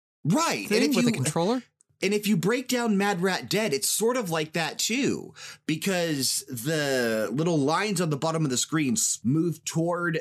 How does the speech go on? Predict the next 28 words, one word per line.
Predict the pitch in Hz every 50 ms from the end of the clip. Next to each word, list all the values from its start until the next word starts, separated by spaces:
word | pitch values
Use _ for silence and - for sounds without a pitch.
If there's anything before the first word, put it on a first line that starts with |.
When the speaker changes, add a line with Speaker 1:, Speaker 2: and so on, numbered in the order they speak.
| - -
Speaker 1:
the | 123 107 131 127 127 127 120 117 113 110 107 104 98 95 92 82 69 104
middle, | 107 120 156 160 123 82 - - - _ _ - - - _ -
and | 117 123 123 123
you | 123 123
just, | 113 139 127 - 135
like, | 127 107 - -
push | - - 160 156 151 - - - - - -
whatever | - 110 123 131 135 127 135 131
face | - - 139 131 127 -
button | - 165 - - 104
you | 107 113 110
wanna | 107 110 95 87
push, | - - 156 120 110 - -
whether | 110 104 95 104 101
it's, | 98 - - - - - - - - - -
you | 117 110
know, | 101 92
do | 82 78
you | 92 78
wanna | 85 80 78 78
jump? | - 139 139 139 135 - -
Do | 98
you | 92 85
wanna | 82 78 80
roll? | 82 107 123 123 123 127 113
Do | 101 101
you | 98 90
wanna, | 90 85 85 82 78 71